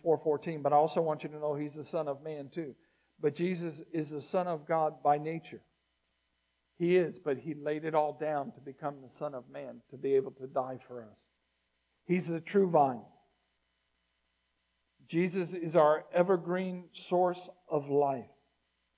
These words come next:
Jesus is our connection to the source of life. And I just want to encourage you,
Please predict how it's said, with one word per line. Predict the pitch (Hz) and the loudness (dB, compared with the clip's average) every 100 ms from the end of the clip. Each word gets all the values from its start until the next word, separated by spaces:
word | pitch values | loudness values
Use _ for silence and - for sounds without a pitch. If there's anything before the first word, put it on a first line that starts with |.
| _ _ _ _ _ | _ _ _ _ _
Jesus | 135 180 170 180 160 | -2 -2 0 -4 -6
is | 170 156 | -8 0
our | 160 156 | 2 2
connection | 165 156 165 - - 120 110 - | -2 -4 -4 -6 -10 -10 -12 -4
to | 143 | -4
the | 135 | -4
source | - 170 165 - - - | -4 0 0 -2 -10 -12
of | 123 | -10
life. | 123 104 - _ _ _ _ _ _ _ _ _ _ _ _ _ _ _ _ _ - | -12 -14 -20 _ _ _ _ _ _ _ _ _ _ _ _ _ _ _ _ _ -6
And | 156 139 - _ _ _ - | -6 -6 -16 _ _ _ -12
I | 151 | -12
just | 170 | -6
want | 190 180 | -2 -2
to | 151 | -2
encourage | 143 180 165 143 | -4 -4 -4 -8
you, | 135 | -12